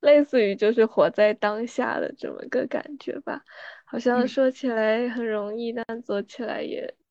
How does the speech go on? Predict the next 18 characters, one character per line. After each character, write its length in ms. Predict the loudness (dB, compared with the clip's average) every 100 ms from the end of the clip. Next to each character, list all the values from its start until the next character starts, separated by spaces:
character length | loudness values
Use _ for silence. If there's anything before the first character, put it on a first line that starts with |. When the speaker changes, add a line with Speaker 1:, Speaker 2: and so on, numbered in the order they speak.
| _ _ _ -2
Speaker 2:
蛮 200 | 0 0
难。 40 |
Speaker 1:
也 80 | -2
很 80 | -4
难。 300 | -8 -10 -16 _ _ _ _ _ -8
对。 140 | -4
Speaker 2:
对。 280 | -2 -4 -12 _ -20 _ _ _ _
Speaker 1:
我 160 | 0 4
觉 80 | 4
得 80 |
我 140 | 4 4
在 320 | 4 4 4
上 340 | 0 -2 -2
海 240 | -2 -2 -2
疫 220 | -2 -6
情 320 | -8 -12 -12
期 240 | -12 -10 -4
间 400 | 0 0 0